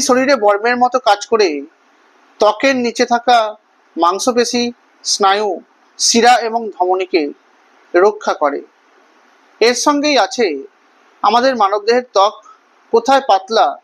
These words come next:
আবার কোথাও পুরু, অর্থাৎ আমাদের দেহত্বক বা চামড়া কোথাও পাতলা হয়ে থাকে, আবার কোথাও পুরু বা মোটা হয়ে থাকে। দেহের যে জায়গার ওপর শরীরের ভার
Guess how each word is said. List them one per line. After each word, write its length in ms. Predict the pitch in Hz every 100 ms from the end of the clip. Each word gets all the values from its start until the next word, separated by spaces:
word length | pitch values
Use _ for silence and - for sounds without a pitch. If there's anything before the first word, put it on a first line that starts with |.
| _ _ _ 196
আবার 160 | 220 220
কোথাও 260 | 214 214 233 220
পুরু, 240 | 190 156 143 - _ _ _ _ _ -
অর্থাৎ 240 | 190 247 240 -
আমাদের 260 | 196 220 233 -
দেহত্বক 380 | 262 202 226 214
বা 80 | 214 214
চামড়া 340 | 175 156 170 143 135 _ _ _ _ _ _
কোথাও 260 | 208 208 247 233
পাতলা 300 | 185 185 214 208
হয়ে 180 | 220 214
থাকে, 200 | 208 240 247 _ _ _ 180
আবার 180 | 214 233 233
কোথাও 240 | 208 220 214
পুরু 180 | 233 254 240
বা 80 | 233
মোটা 220 | 175 156 151
হয়ে 180 | 147 147
থাকে। 220 | 151 - 151 _ _ _ _ -
দেহের 380 | 170 233 247 285 220
যে 80 | 247 214
জায়গার 340 | 196 190 220 190
ওপর 220 | 208 202 160 _ _ _ _
শরীরের 520 | - 226 233 254 269 202
ভার 240 | 165 196